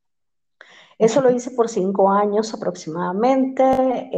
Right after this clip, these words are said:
este, y, y comenzamos de la nada también con el tema de las revistas.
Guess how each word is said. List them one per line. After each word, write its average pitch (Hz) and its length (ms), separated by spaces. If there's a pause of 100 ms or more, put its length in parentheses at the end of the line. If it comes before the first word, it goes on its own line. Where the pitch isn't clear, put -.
(160)
este, 185 840
y, 226 1080
y - 80
comenzamos 220 840
de 208 100
la 196 140
nada 185 320
también 180 480
con 185 180
el 185 120
tema 180 280
de 175 60
las 180 140
revistas. 240 800